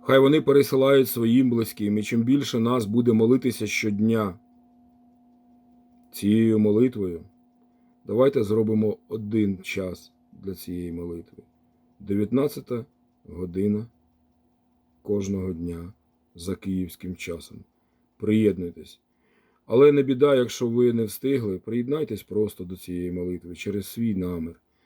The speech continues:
Слухайте її, включайте своїм близьким. Приєднуйте свої сер-, серця,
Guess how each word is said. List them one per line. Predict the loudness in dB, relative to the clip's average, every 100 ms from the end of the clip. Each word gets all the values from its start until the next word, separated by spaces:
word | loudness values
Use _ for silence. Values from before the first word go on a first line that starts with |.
| _ _
Слухайте | -8 0 0 2 -2 -2
її, | -6 -6 -10 -12 -16 _ _ _ _ _
включайте | -4 -2 2 2 2 -2
своїм | -2 -2 0 0
близьким. | -4 -8 _ -18 -18 _ _ _ _ _ _ _ _ _ _ _ _ _ _ _ _ _ _ _
Приєднуйте | -2 4 6 6 4 -2 -4
свої | -6 -6 -6
сер-, | -6 -12 -14 -16
серця, | -14 -14 -14 -18 -18